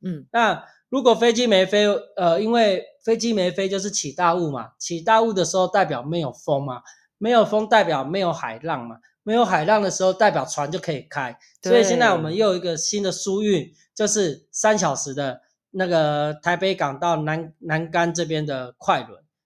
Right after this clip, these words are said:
Speaker 2: 那可以搭船回去。
Speaker 1: 嗯，嗯，嗯。
Speaker 2: 对，所以飞机跟船要交叉运用啊。对，虽然你可能两边都会订，可是有一边可能会扣掉十趴的手续费，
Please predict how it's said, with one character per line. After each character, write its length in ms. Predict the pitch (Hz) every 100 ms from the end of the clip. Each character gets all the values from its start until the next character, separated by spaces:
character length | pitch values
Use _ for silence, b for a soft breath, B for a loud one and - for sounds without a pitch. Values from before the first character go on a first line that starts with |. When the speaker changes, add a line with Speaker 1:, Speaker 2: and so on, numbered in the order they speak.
| _
Speaker 2:
那 140 | 202
可 160 | 190 190
以 60 |
搭 260 | 160 175 160
船 320 | 165 - 131
回 140 | 127 123
去。 320 | - 131 -
Speaker 1:
嗯， 280 | 220 202 165
嗯， 0 |
嗯。 20 |
Speaker 2:
对， 220 | 156 135
所 200 | - 208
以 240 | 220 160 B B _
飞 160 | - 233
机 180 | 233 226
跟 220 | 226 220
船 200 | 214 147
要 320 | 185 185 160 - _ _
交 260 | - 214 220
叉 400 | 220 196 196 -
运 200 | 226 165
用 240 | 170 160 123
啊。 120 | 110 _ _ _
对， 140 | 190
虽 220 | 170 247 254
然 180 | 214
你 80 | 180
可 140 | 170 170
能 140 | 160
两 180 | 160 151
边 140 | 202
都 100 | 208
会 100 | 208
订， 360 | 196 208 170 139
可 100 | 180
是 160 | 208
有 140 | 180 151
一 40 |
边 200 | 170 190
可 100 | 165
能 180 | 147 147
会 300 | 185 175 156 B _
扣 180 | -
掉 200 | 196 202
十 180 | 175 -
趴 180 | 160 180
的 120 | 185
手 180 | 160 143
续 220 | 123 185
费， 320 | 151 185 131